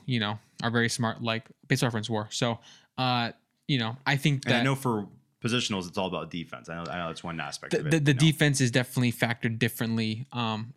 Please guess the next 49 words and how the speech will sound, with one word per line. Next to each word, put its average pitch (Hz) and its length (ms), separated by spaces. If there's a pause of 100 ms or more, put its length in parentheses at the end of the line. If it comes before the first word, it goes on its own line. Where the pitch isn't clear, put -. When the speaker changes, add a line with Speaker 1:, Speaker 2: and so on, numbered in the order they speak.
Speaker 1:
I 131 120
usually, 127 480
I 139 80
usually 190 280
just 160 160
tend 151 260
to 139 120
agree 123 220
with 127 180
Fangraphs 123 480
war 127 180
a 123 60
bit 123 160
more 127 240
when 120 120
I 110 100
see 127 180
the 117 80
leaderboards. 117 440
I'm 117 80
like, 110 180
"That 123 160
kinda 120 180
makes 117 260
more 117 140
sense." 117 320
It 147 100
kinda 202 200
started 160 260
in 139 80
twenty 135 220
nineteen, 127 400
Travis. 127 420
I 123 100
remember, 123 520 (500)
uh, 117 240
twenty 139 220
nineteen, 123 560 (340)
the 127 80
Baseball 139 400
Reference 127 320
war 120 560 (420)
at, 131 120 (240)
at 123 160
one 127 260
point 123 440
had, 117 400
like, 110 240
Chapman, 139 720